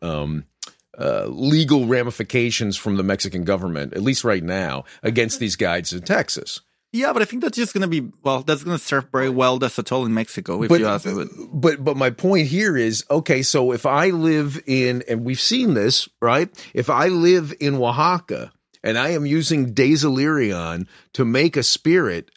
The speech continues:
Speaker 1: I can't call it Sotol.
Speaker 2: Mm-hmm.
Speaker 1: Okay. So I'm now in Texas saying I've got this history of Sotol.
Speaker 2: Mm-hmm.
Speaker 1: And, well, A,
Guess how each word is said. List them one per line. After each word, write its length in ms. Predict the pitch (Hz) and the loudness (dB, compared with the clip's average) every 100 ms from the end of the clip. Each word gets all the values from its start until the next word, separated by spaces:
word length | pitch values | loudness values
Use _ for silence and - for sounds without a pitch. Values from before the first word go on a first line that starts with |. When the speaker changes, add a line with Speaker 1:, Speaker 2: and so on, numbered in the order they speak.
| _ | _
Speaker 1:
I 100 | 123 | -2
can't 360 | 131 - 160 - | 0 0 0 0
call 260 | 147 135 | 0 0
it 60 | 120 | 0
Sotol. 640 | - 117 - 160 113 - - _ _ _ - | -2 -4 -2 -2 -2 -4 -14 _ _ _ -8
Speaker 2:
Mm-hmm. 380 | 117 107 98 160 - | -4 -2 -4 -6 -4
Speaker 1:
Okay. 240 | 117 90 - _ _ _ _ | -4 -4 -8 _ _ _ _
So 520 | - 160 139 135 - | -2 2 2 2 -2
I'm 280 | 113 151 190 | -2 0 0
now 260 | 165 156 147 | 0 0 0
in 140 | 131 | -2
Texas 720 | 120 160 226 - - 110 - - | -2 0 0 -2 -4 -2 -2 0
saying 320 | 151 151 151 | 0 2 0
I've 120 | 127 | 2
got 180 | 131 - | 0 0
this 180 | 113 - | -6 0
history 480 | 214 - - 127 | 0 0 0 2
of 120 | 104 - | 2 0
Sotol. 760 | - 85 - 71 57 71 - _ _ | 0 -2 -2 -4 -4 -6 -8 _ _
Speaker 2:
Mm-hmm. 320 | 135 117 104 160 - _ _ _ _ _ - | -4 -2 -2 -4 -8 _ _ _ _ _ -6
Speaker 1:
And, 600 | 139 135 131 127 127 127 - - | -2 0 0 0 -2 -6 -12 -2
well, 320 | 139 123 123 | 0 0 -2
A, 460 | 151 175 151 127 | 0 2 2 0